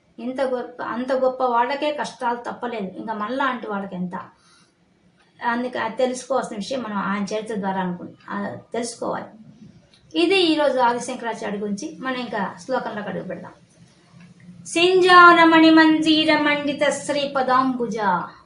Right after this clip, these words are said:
అనే లలితా సహస్రం ఉండే పదానికి వ్యాఖ్యానం ఈ శ్లోకం. అక్కడ కూడా వాళ్ళు లలితా సహస్రం వాళ్ళు ఏం చెప్పారు? "సింజానమణి మంజీర మండిత శ్రీ పదాంబుజ." అమ్మా, నీ పాదాలు ఎలా ఉన్నాయి?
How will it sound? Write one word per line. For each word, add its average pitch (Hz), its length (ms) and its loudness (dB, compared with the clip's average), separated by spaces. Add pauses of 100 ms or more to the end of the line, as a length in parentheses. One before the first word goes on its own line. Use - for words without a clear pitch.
(120)
అనే 240 520 -6
లలితా 254 360 -2
సహస్రం 240 440 -4
ఉండే 214 160 -8
పదానికి 240 720 -6 (340)
వ్యాఖ్యానం 277 760 0
ఈ 220 60 -10
శ్లోకం. - 380 -10 (960)
అక్కడ 330 260 0
కూడా 339 180 4
వాళ్ళు 302 260 6
లలితా 247 400 0
సహస్రం 285 360 -4
వాళ్ళు 277 200 2
ఏం 320 120 6
చెప్పారు? 320 420 -2
"సింజానమణి 262 920 0
మంజీర 269 600 0
మండిత 262 540 -4
శ్రీ 254 220 -8
పదాంబుజ." 220 640 -6
అమ్మా, 202 460 -4
నీ 311 180 4
పాదాలు 277 340 2
ఎలా 302 200 2
ఉన్నాయి? 330 460 0